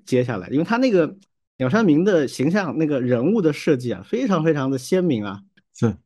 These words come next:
Speaker 1: 基本上很独特，就基本上没有任何其他人跟他这个类似。嗯，你们的感受怎么样？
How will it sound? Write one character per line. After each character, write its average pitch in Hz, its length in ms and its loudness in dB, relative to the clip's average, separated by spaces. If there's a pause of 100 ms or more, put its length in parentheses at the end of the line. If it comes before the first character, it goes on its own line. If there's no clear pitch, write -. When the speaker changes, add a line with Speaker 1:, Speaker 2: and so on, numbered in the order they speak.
Speaker 1:
基 220 140 -10
本 180 100 0
上 151 160 0
很 127 260 -6
独 131 220 -2
特， 196 260 -4
就 143 120 -6
基 - 80 -16
本 196 80 -4
上 147 100 -2
没 165 60 0
有 165 80 2
任 175 160 -2
何 139 100 -6
其 - 100 -12
他 143 140 -6
人 127 260 -4
跟 131 120 -4
他 131 120 -6
这 131 80 -8
个 120 100 -10
类 120 140 -8
似。 - 220 -20 (640)
嗯， 101 580 -14 (760)
你 123 160 0
们 139 120 0
的 156 120 0
感 110 220 -6
受 120 160 -6
怎 107 140 -10
么 95 80 -14
样？ 98 240 -16